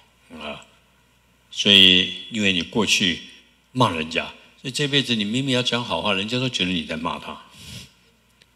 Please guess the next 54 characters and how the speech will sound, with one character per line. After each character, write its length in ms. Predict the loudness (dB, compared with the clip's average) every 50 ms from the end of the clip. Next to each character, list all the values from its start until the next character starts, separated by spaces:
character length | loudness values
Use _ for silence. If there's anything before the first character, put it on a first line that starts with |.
| _ _ _ _ _ _
就 140 | -4 0
像 260 | 4 6 6 6 6 4
唱 240 | 0 -2 -2 -4 -2
歌 160 | -2 -2 -2
好 160 | -2 -4 -6 -6
了， 120 | -6 -8
谁 160 | -6 -6 -6 -6
不 100 | -4 -2
想 180 | -2 -2 0 0
把 160 | 0 -2 -2
歌 220 | -4 -4 -6 -6 -6 -6
唱 100 | -8 -8
得 80 | -8
好 240 | -8 -8 -8 -10 -8 -10
听 260 | -8 -8 -6 -6 -6
一 80 | -6 -4
点？ 180 | -4 -4 -6 -6 -10 -20 -20 -20 _ _ _ _ _ _ _ _ _ _ -12
哎， 140 | -12 -10
有 220 | -10 -6 -4 -4 -2
几 240 | 0 0 0 0 -2
个 140 | -4 -4
唱 240 | -4 -4 -4 -4 -4
得 100 | -6 -8
好 220 | -8 -10 -12 -12 -12
听 240 | -12 -12 -12 -12
的？ 100 | -12 -12
我 80 | -12 -12
们 120 | -8 -6
来 100 | -6 -4
唱 240 | -4 -4 -4 -4 -4
唱 180 | -4 -6 -8 -8 -10
看 160 | -10 -10 -12
好 160 | -12 -14 -16
吗？ 60 | -18 -20 -20 _ -20 -16 -16 -14 -14 -16 -18 -20 -20 -20 -20 _ _ _ _ _ _ _ _ _ _ _ _ _ _ _ _ _ _ _ _
啊， 120 | -14 -10 -8
因 120 | -6 -2
为 60 | -2 0
我 180 | 2 2 2
们 260 | 2 2 0 -2 -4 -6 -14 -12
每 160 | -10 -8 -6
天 180 | -4 -2 -2 0
晚 220 | 2 0 0 0
上 160 | 0 0 0 0
要 80 | 0
唱 260 | -2 -2 -4 -4 -6
一 60 | -6 -6
个 240 | -6 -8 -8 -10 -12 -20 -20 -20 _ _ _ _ _ _ _
这 120 | -16 -16 -14
个 160 | -14 -14 -16 -16 _
寇 160 | -2 -2 -2
中 260 | 0 0 -2 -2 -2 -2
记， 240 | 0 -2 -2 -2 -4 -10 -20 -20 -20 -20 -18
哎， 220 | -16 -14 -12 -12 -12
我 180 | -14 -14 -16